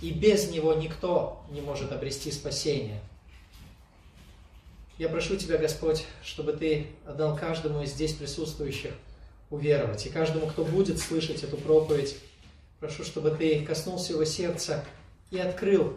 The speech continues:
понимание Евангелия, и вложил в его сердце веру в Евангелие. Мы благодарим Тебя, Господь, за то, что Ты предупреждаешь нас о Твоем справедливом суде и о Твоем гневе, который изольется на любой грех каждого человека.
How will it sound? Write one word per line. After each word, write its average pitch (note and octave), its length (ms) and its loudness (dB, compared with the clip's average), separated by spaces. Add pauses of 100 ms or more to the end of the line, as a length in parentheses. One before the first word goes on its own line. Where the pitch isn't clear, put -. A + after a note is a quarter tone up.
понимание D#3 840 -2 (480)
Евангелия, C3 800 -4
и C3 80 -12
вложил D3 340 0
в C#3+ 60 -2
его C3+ 160 -4
сердце - 400 -4
веру B2+ 400 -2 (140)
в B2+ 60 -12
Евангелие. A2 600 -8 (800)
Мы F#3 80 -2
благодарим G#3 480 8
Тебя, F3 220 0
Господь, F3 360 -2
за E3+ 120 -2
то, F3 100 -4
что F3+ 140 -6
Ты F3 120 -4
предупреждаешь F3+ 800 0
нас E3 380 -4 (260)
о F#3+ 80 0
Твоем F#3+ 260 4
справедливом G#3 600 4
суде G3 540 4
и F#3 80 0
о F3+ 100 2
Твоем F#3 260 4
гневе, F#3+ 580 2 (360)
который G3+ 480 4
изольется G3+ 720 6
на F3 340 -2 (220)
любой G3+ 420 8
грех G3+ 380 2 (360)
каждого F#3 340 -2
человека. E3 600 -4